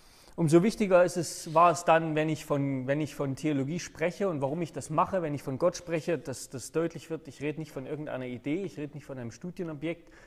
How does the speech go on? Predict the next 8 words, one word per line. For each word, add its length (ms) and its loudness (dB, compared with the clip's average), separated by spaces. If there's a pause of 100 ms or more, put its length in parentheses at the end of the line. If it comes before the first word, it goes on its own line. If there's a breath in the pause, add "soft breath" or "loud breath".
(120 loud breath)
mit 100 -14
dem 140 -2
sich 160 -8
jetzt 180 -4
besonders 480 -6 (180 soft breath)
fromme 280 -2
Menschen 380 -4
beschäftigen, 600 -4